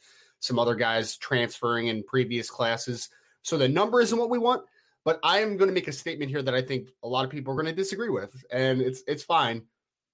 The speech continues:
I don't think that the gap in talent at wide receiver at the top, Notre Dame to Ohio State, is drastic.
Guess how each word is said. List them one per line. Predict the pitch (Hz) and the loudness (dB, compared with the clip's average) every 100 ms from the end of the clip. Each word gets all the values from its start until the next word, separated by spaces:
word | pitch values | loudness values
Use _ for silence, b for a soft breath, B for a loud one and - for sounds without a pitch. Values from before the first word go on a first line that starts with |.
| _ _ _ _ _ - | _ _ _ _ _ -2
I | 160 | 0
don't | 156 220 226 | 4 2 2
think | 247 240 | -2 2
that | - | 0
the | 151 | 0
gap | 135 151 151 147 - | -2 0 2 0 -4
in | 131 113 | -6 -6
talent | - - 143 131 117 | -12 -4 0 0 -2
at | 107 | -8
wide | 107 113 101 | -4 -4 -4
receiver | 104 - 113 101 104 104 - | -10 -12 -12 -8 -8 -8 -8
at | 120 120 | -6 -6
the | 110 | -6
top, | - 123 123 127 _ - | -4 0 2 0 _ -10
Notre | 120 123 123 | -6 -4 -2
Dame | 127 131 | 0 0
to | 135 131 | 0 -2
Ohio | 127 135 | 2 2
State, | 135 - 143 143 - | 0 -4 -6 -6 -6
is | 120 120 - - 110 | -4 -4 -8 -18 -18
drastic. | 117 110 107 110 - - - | -10 -6 -6 -8 -12 -14 -16